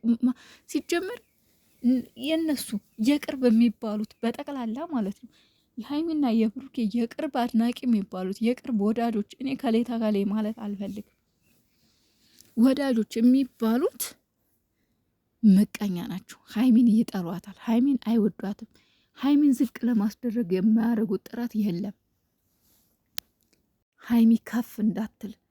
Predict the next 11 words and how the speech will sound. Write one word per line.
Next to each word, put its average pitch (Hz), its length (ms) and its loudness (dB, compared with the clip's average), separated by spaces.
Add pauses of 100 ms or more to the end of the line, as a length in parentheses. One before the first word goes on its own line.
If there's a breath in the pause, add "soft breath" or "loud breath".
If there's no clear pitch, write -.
(260)
ሀይሚ 226 240 4
ወደ 185 220 2
ታች፣ - 300 -10
ሀይሚ 226 320 4
ሚዲያ 202 320 2
ላይ 190 160 -4
ለማስጠመድ 190 800 -6 (720)
ግሩፕ 311 300 0
ከፍታችሁ 240 480 -4
የምፈተፍቱት - 880 -6 (500)
ስታስጠሉ። - 640 -10